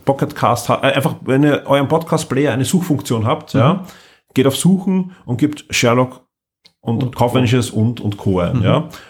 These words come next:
Speaker 1: Und das kommt dann eigentlich sofort. Äh, gibt im Moment fünf Folgen, ist erst im Oktober gestartet, sprich, man kann jetzt auch wirklich schön reinkommen. Jede Woche gibt's eine neue Folge.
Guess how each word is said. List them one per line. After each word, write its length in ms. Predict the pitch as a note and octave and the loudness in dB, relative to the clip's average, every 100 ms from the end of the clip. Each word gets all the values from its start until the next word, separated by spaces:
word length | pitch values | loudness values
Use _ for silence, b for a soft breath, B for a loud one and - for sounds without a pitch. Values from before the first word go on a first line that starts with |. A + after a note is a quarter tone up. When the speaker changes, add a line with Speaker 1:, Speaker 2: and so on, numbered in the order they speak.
| B | B
Speaker 1:
Und 200 | - G#2 | -4 0
das 160 | G#2+ - | 0 0
kommt 240 | G#2+ G2+ | 0 2
dann 100 | G#2 | 0
eigentlich 160 | F#2+ G2+ | 0 -2
sofort. 480 | G#2+ - B2 C3+ - | -2 2 2 2 0
Äh, 200 | G#2+ G#2+ | 0 2
gibt 180 | B2+ - | -2 -2
im 60 | |
Moment 460 | A#2+ A2+ A2 A#2+ - | 0 2 2 0 -4
fünf 320 | - C3 B2+ | -2 0 0
Folgen, 420 | - C#3 D#3+ D#3 | 0 0 2 0
ist 120 | D3+ B2 | 0 0
erst 180 | G#2+ | 0
im 100 | B2 | 0
Oktober 380 | G#2+ - C#3 D3 | -2 0 2 2
gestartet, 500 | C3 - E2 - C3+ | 0 0 0 0 -2
sprich, 300 | - A#2+ G#2+ | -2 -4 -2
man 80 | A2+ | -2
kann 140 | A#2 | -2
jetzt 100 | A#2 | -2
auch 100 | A2 | 0
wirklich 220 | C3 C3+ - | 0 -2 0
schön 120 | A#2+ | 0
reinkommen. 420 | A2 A#2+ - B2+ - B B | 2 0 0 -2 -6 B B
Jede 300 | G#2+ D3 B2+ | 2 4 2
Woche 180 | B2+ C3 | -2 -4
gibt's 300 | G#2+ - - | -6 -10 -4
eine 180 | A2 | -2
neue 220 | A2 G2+ G#2 | 0 2 2
Folge. 380 | A#2+ D3 F3 | 2 2 0